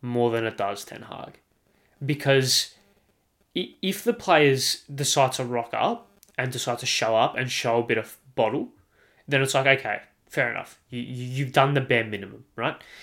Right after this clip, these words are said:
And if, even if they do show up and they do lose two nil, look, you lose two nil to Liverpool at Anfield, y-, that's not, like, that, a-, any team in the world can lose two nil to Liverpool at Anfield, right? That's not, not a big issue.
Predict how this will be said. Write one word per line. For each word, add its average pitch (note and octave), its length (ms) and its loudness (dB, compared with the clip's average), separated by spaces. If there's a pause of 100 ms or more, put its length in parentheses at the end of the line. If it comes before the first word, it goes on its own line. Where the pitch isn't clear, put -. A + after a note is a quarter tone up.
(140)
And D#3 120 4
if, G#3 200 2
even G#3 180 6
if A#3 140 4
they F#3 100 6
do D3+ 340 0
show D3+ 280 8
up D3 80 4
and C#3+ 100 2
they C#3 80 0
do C3+ 160 -2
lose B2+ 180 -4
two B2 220 -2
nil, A#2+ 280 0 (300)
look, C3+ 220 -2
you C3+ 80 2
lose C#3+ 140 0
two B2+ 180 -4
nil A#2+ 160 -2
to A#2 140 -4
Liverpool A2 540 -4
at A2+ 300 2 (360)
Anfield, A#2 580 0 (560)
y-, - 300 -14 (460)
that's B2 360 -2
not, G#2+ 300 -10
like, - 280 -16
that, - 180 -12
a-, - 200 -6
any C3+ 220 4
team A#2+ 200 -6
in A2+ 40 -6
the A2+ 60 -6
world G#2 220 -8
can G#2+ 100 -10
lose G2+ 160 -10
two G#2+ 140 -12
nil G2+ 140 -12
to - 240 -16
Liverpool G#2 280 -8
at G#2 80 -4
Anfield, G#2+ 280 -6
right? A2+ 160 -4
That's A#2+ 200 -12
not, B2 160 -10
not A#2+ 220 -6
a - 20 -10
big - 160 -10
issue. - 220 -14